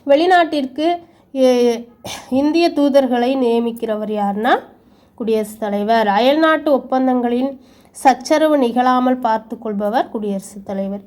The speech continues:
நெருக்கடி அதிகாரம். நெருக்கடி அதிகாரம் முன்னூத்தி ஐம்பத்தி ரெண்டு விதி தான் சொல்லுது. நெருக்கடி அதிகாரம் இது வந்து மூன்று முறை பிரகடனம் படுத்தியிருக்காங்க. எப்பெல்லாம் அப்படின்னா, ஆயிரத்தி தொள்ளாயிரத்தி அறுபத்தி ரெண்டுல இந்தியா சீனா போரின் போதும்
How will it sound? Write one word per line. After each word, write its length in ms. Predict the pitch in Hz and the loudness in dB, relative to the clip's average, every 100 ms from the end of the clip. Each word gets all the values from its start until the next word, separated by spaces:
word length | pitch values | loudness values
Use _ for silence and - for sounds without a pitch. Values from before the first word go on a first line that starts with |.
| - - - - | -20 -20 -20 0
நெருக்கடி 580 | 320 403 440 392 330 302 | 4 4 2 2 2 2
அதிகாரம். 600 | 240 233 220 202 202 - - _ _ _ _ _ | 0 -2 -2 -2 -2 -12 -20 _ _ _ _ _
நெருக்கடி 480 | 294 320 339 320 285 | -4 -4 -2 -2 0
அதிகாரம் 640 | 240 233 233 226 247 359 359 | -2 -4 -2 -2 -2 -4 -2
முன்னூத்தி 320 | 254 269 269 | -2 -2 0
ஐம்பத்தி 420 | 240 233 233 240 | -2 -2 -4 -4
ரெண்டு 340 | 220 220 220 226 | -6 -6 -4 -4
விதி 260 | 220 214 | -4 -4
தான் 240 | 208 233 240 240 | -2 -4 -4 -6
சொல்லுது. 400 | 214 208 247 440 - - - - _ _ | -6 -2 -2 -2 -4 -20 -20 -20 _ _
நெருக்கடி 480 | 269 277 285 254 233 | 2 2 2 0 0
அதிகாரம் 540 | 208 208 196 190 208 - _ _ _ | -4 -4 -4 -4 -8 -16 _ _ _
இது 140 | 339 359 | 0 2
வந்து 220 | 330 370 | 4 2
மூன்று 400 | 311 359 339 330 | 4 4 2 2
முறை 260 | 269 262 | 2 0
பிரகடனம் 500 | 262 247 233 240 240 | -2 -4 -4 -4 -6
படுத்தியிருக்காங்க. 640 | 226 202 214 208 208 196 196 - - _ | -8 -8 -10 -8 -6 -6 -8 -12 -20 _
எப்பெல்லாம் 600 | 262 262 262 294 277 262 226 | -6 -4 -2 0 0 -2 -4
அப்படின்னா, 420 | 202 202 226 - - - _ - _ - | -6 -6 -6 -8 -12 -20 _ -20 _ -6
ஆயிரத்தி 400 | 269 311 320 285 | -2 -2 0 0
தொள்ளாயிரத்தி 280 | 277 277 | 2 2
அறுபத்தி 380 | 233 247 269 262 | 0 0 0 -2
ரெண்டுல 240 | 233 226 262 | -4 -2 0
இந்தியா 480 | 277 254 254 277 | 0 0 2 2
சீனா 380 | 269 262 240 233 | 0 -2 -4 -2
போரின் 500 | 226 220 214 214 208 | -4 -6 -6 -4 -6
போதும் 360 | 202 202 269 | -8 -8 -4